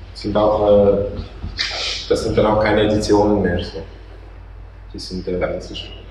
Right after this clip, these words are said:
Und dann haben wir eine Ausstellung gemacht mit Dimitri. Ist auch hier. <laughs> Äh, ja, es ist ein Paintings and Jugs, also einfach Gemälde und, und Krüge.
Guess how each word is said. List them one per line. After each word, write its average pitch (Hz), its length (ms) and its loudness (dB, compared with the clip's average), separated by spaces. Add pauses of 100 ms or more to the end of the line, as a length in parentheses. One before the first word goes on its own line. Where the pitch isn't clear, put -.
(580)
Und 107 120 -4
dann 123 100 6
haben 113 280 4
wir - 80 4
eine - 180 2
Ausstellung 156 320 6
gemacht 151 460 2
mit 107 200 0
Dimitri. 151 680 2 (880)
Ist - 120 -8
auch - 200 2
hier. 160 300 2
<laughs> - 40 -8 (1300)
Äh, 110 340 6 (800)
ja, 110 560 2 (260)
es - 160 -8
ist 113 200 -4
ein 107 260 2
Paintings 131 500 4
and 113 140 0
Jugs, 127 240 4
also 117 320 4
einfach 107 380 2
Gemälde 113 560 6
und, 110 140 2
und 104 120 -4
Krüge. 165 600 4